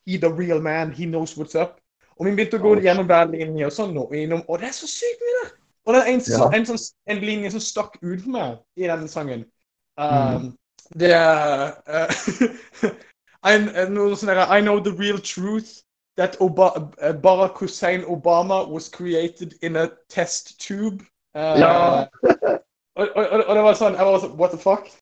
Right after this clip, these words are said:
Speaker 1: Så s-, s-, gikk jeg inn på Genius, søkte det opp, og så begynte jeg å lese litt mer om det, fant en sånn veldig lang artikkel om det.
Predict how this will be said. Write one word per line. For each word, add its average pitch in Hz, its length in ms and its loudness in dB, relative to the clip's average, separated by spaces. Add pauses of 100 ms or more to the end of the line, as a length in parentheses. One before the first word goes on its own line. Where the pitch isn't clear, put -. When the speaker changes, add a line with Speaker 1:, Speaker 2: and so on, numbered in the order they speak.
(140)
Speaker 1:
Så - 140 -12
s-, - 240 -10
s-, - 200 -14
gikk 175 220 -2
jeg 180 80 -2
inn 170 60 -6
på 165 100 -8
Genius, 170 400 -4
søkte 170 200 -2
det 160 120 -2
opp, 175 220 -4
og 156 60 -14
så 156 80 -14
begynte 165 200 -2
jeg 156 40 0
å 156 40 -2
lese 151 240 -2
litt 151 100 -10
mer 165 100 0
om 175 80 -2
det, 175 100 -4
fant 151 180 -6
en 165 100 -10
sånn 147 260 -8
veldig 156 400 0
lang 151 180 2
artikkel 147 460 -6
om 190 140 -2
det. 127 160 2